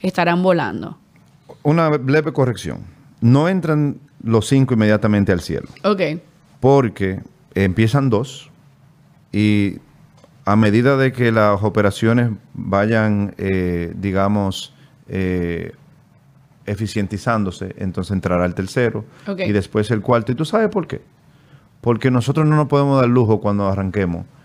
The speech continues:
Speaker 2: que hay una salida que se está tardando porque hay un problema. O, entonces,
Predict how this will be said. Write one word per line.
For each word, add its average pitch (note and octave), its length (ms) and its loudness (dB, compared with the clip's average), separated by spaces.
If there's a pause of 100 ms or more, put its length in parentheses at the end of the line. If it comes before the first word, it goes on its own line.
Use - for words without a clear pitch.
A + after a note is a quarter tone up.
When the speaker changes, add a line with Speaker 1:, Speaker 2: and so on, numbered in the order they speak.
(320)
Speaker 2:
que A2+ 100 0
hay A#2 100 4
una B2+ 180 2
salida G#2+ 640 2 (240)
que G#2 80 -4
se G2 80 -2
está G#2 200 0
tardando A2 500 2
porque F#2+ 260 -2
hay A2+ 100 4
un A2+ 100 0
problema. G#2 560 0
O, G2 280 -4 (240)
entonces, G2+ 460 -6